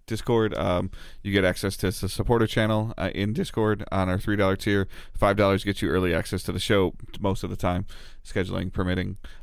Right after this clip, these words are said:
Um, and then seven dollars is the bonus content episode. If you do become into the seven dollar tier, you get access to all the bonus episodes. Um, and th-, there's a,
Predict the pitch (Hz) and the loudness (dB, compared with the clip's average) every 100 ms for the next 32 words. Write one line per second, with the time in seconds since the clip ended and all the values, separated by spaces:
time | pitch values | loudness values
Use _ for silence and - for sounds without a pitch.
0 | - 98 92 87 90 92 - 101 98 92 | -4 2 2 0 -2 -2 2 2 4 2
1 | 92 98 95 95 101 98 - 101 101 98 | 2 0 0 0 2 2 2 0 2 0
2 | 95 107 98 95 98 101 95 95 98 95 | 0 0 -2 -2 -2 0 0 0 0 2
3 | 95 98 - 101 95 95 95 90 95 113 | 0 -2 -2 -2 0 0 2 2 2 4
4 | 104 98 92 92 - - 165 - 95 - | 4 2 0 -2 -2 -2 -2 -2 -6 0
5 | 87 101 104 104 110 - 107 101 - - | 0 2 -2 -2 -2 -2 -2 -4 -12 -18
6 | - - - - 92 92 82 85 87 90 | -18 -16 -16 -4 2 2 2 -2 -6 -4
7 | 90 - 95 95 | -4 -2 -2 0